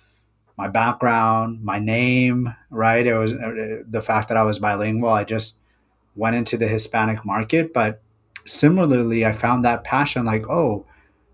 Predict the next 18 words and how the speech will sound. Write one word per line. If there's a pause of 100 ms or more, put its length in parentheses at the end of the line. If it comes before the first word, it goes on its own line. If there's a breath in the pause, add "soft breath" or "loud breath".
(160)
these
experiences,
my
lived
experience (720)
is (840)
helpful
to
my
career.
Like
that,
that
understanding,
right?
That
empathy
of,